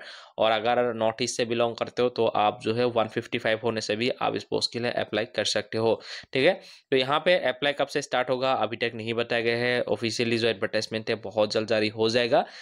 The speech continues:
जब जारी होगा, मैं आप लोग के लिए वीडियो जरूर लाऊंगा, कैसे अप्लाई करना, सब कुछ वीडियो प्रोवाइड कराऊंगा। आप चैनल को सब्सक्राइब करके बेल आइकन को प्रेस कर, प्रेस करके रख लेना, ठीक है।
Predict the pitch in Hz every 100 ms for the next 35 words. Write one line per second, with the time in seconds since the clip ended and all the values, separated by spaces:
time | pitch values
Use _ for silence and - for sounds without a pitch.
0 | - - 110 123 117 123 127 123 123 120
1 | 113 - 113 107 110 107 110 113 104 113
2 | 120 123 123 120 117 110 110 110 107 107
3 | 110 110 107 - 117 113 107 110 110 110
4 | - 113 113 113 113 - 107 107 107 -
5 | 107 - 123 127 123 123 110 110 107 107
6 | 127 - 104 - 107 104 - - _ _
7 | - 110 - 110 107 - 104 98 107 131
8 | 202